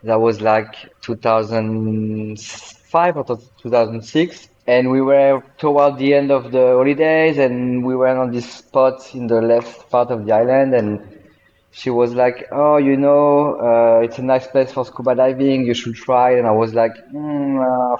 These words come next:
you know, it's not really my, my thing." And she kind of pushed me, and, and we tried, and I really loved it.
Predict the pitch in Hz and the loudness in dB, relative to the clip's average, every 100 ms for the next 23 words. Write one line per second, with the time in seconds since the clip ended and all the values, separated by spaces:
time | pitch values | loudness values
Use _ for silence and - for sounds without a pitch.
0 | - - - 127 110 110 113 110 - 117 | -8 -16 -4 -2 0 2 0 -4 -4 -4
1 | 117 113 113 110 107 107 110 110 - 110 | -2 -2 0 2 0 0 -2 -4 -4 -2
2 | 110 113 110 - - - _ _ _ 113 | 0 -2 -4 -12 -20 -20 _ _ _ -4
3 | 110 113 113 113 139 139 123 - 135 - | -2 -2 -4 -4 0 0 -2 -4 -4 -4
4 | 135 139 156 165 - _ 110 110 107 110 | -2 2 2 0 -8 _ 0 2 0 -4
5 | 110 110 110 107 - 104 107 107 - 117 | -4 -4 -2 -4 -4 -4 -4 -6 -2 0
6 | 147 165 170 - _ _ 117 113 113 127 | 0 -2 -10 -18 _ _ -2 0 0 0
7 | 113 127 117 104 | 0 0 -4 -12